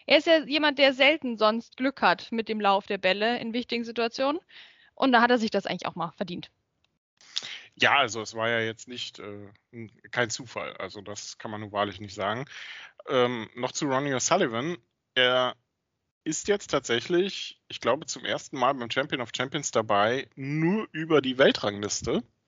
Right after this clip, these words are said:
Speaker 2: Das heißt, er hat in den letzten vierundzwanzig, äh, in den letzten zwölf Monaten kein Turnier gewonnen. Und das, obwohl er in diversen Finals, äh, stand.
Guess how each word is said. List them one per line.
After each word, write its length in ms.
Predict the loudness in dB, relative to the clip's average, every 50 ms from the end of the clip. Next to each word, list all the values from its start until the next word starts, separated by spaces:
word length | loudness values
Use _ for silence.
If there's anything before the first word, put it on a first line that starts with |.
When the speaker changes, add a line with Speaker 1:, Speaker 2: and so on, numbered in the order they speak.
| _ _ _ _ _ _ _ _ -20 -20 _ _ -6
Speaker 2:
Das 160 | -6 -2 2
heißt, 300 | 4 4 4 4 2 0
er 80 | 0 0
hat 120 | 0 0
in 140 | -4 -6 -2
den 80 | -2 0
letzten 540 | 0 -2 -4 -4 -8 -8 -8 -8 -8 -10 -12 _
vierundzwanzig, 720 | _ -16 -8 -4 -4 -4 -4 -4 -4 -2 0 0 0 2 2
äh, 180 | 4 4 4 4
in 40 | 2
den 120 | 0 2
letzten 240 | 0 0 0 -2 -10
zwölf 320 | -6 -2 -2 -2 -2 -2 -6
Monaten 560 | -6 -4 0 0 0 0 -2 -4 -10 -10 -10 -12 _ -6
kein 260 | 0 2 2 2 2
Turnier 340 | -2 -4 -4 -2 -2 -4 -4
gewonnen. 460 | -4 -6 -6 -6 -8 -6 -6 -8 -10 -10 -14 -20 -20 -20 -20 -20 _ _
Und 100 | -4 2
das, 140 | 2 2 2
obwohl 300 | 2 -4 -4 -2 -2 -2
er 100 | 0 -2
in 100 | -2 -4
diversen 400 | -4 -2 0 2 2 2 0 -4
Finals, 720 | -10 -8 -4 -2 0 2 4 4 2 2 0 -4 -6 -4 -2
äh, 320 | 0 0 2 2 0 -2
stand. 640 | -6 -8 -8 -4 0 2 2 2 0 -4 -10 -14